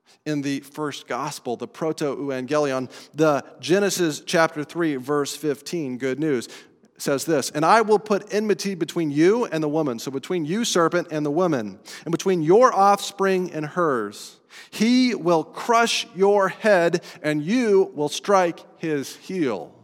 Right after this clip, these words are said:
See, Balaam is saying there's gonna be some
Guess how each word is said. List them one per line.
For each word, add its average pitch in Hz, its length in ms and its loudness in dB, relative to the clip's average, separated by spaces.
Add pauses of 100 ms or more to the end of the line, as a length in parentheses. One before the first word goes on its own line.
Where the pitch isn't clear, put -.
(1120)
See, 165 200 -6
Balaam 185 680 4 (100)
is 143 240 -8
saying 143 220 -2
there's 202 180 -2
gonna 214 180 0
be 156 280 0 (260)
some 190 460 2